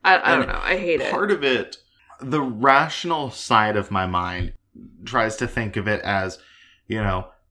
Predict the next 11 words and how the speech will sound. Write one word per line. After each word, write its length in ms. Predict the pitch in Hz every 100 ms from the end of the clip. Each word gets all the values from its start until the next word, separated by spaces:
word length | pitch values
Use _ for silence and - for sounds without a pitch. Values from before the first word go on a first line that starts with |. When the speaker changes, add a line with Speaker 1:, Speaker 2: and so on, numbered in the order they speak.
| _ _ _ _ _
Speaker 2:
some 360 | - - 147 139
murders 300 | 110 107 -
happened 360 | 101 101 104 98
to 200 | 110 101
it 140 | -
when 120 | 98
it 80 | 90
was 120 | 90
still, 140 | - 92
like, 180 | 90
this 200 | - 92